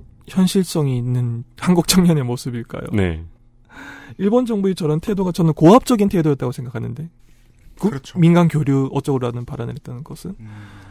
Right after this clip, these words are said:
Speaker 1: 일본의 장점, 아까부터 반복하지만 가깝고 저렴하고 다녀오면 기분 좋은 여행지에서 마지막에 가장 중요한 다녀오는 것이 내 행복에 도움이 되는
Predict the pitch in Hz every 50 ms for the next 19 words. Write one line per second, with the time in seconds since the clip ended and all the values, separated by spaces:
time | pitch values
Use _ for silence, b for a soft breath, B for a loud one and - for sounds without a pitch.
0 | B B B B B B B B B B B B B B _ _ _ - - 226
1 | 247 254 269 277 269 262 254 233 202 - - 151 147 - 170 151 143 135 - 170
2 | 160 175 170 151 147 139 131 135 131 131 131 139 139 143 - 139 135 - 180 -
3 | 196 180 - 151 135 131 151 151 151 151 160 147 - 135 135 139 147 147 147 143
4 | - - 123 139 135 131 123 127 123 123 117 123 127 123 117 113 - 127 120 120
5 | 113 - 135 120 120 127 - 160 165 170 175 175 156 - 135 131 135 156 151 151
6 | - 143 131 135 135 135 - - 143 143 160 170 175 180 180 190 180 175 175 -
7 | 170 131 123 127 147 180 185 180 185 175 185 180 - - 160 151 175 196 196 165
8 | 143 120 113 -